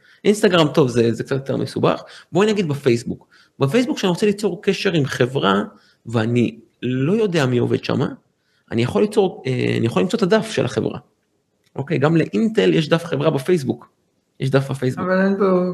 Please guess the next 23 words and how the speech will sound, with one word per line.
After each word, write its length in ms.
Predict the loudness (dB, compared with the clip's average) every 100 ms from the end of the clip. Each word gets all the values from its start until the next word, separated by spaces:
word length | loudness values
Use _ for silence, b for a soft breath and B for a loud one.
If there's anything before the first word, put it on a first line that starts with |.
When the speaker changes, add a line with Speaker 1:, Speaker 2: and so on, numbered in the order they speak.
| -8
Speaker 2:
כלום 320 | -8 0 2 2 2
חוץ 240 | -2 0
ממה 180 | -2 0
ש- 40 |
Speaker 1:
העניין, 320 | 2 2 2 0 -2 -8 -6
העניין 240 | 0 0 2
לא, 160 | 0 0
תראי, 140 | 0
יש 160 | 0 -2
להם 180 | -2 0
תוכן. 420 | 0 -2 -2 -2 -4 -6
העניין 420 | -4 -2 0 0
הוא, 240 | 2 2 2
אם 140 | 0
אני 120 | 2
עכשיו 200 | 0 0
רוצה 360 | 0 0 0 2
למכור 500 | 2 2 0 2 2
לאינטל, 480 | 2 2 0 0 0
או 180 | 2 0
סתם 280 | 0 -2 0
למכור 320 | 0 0 0
לחברה, 360 | 0 -2 -2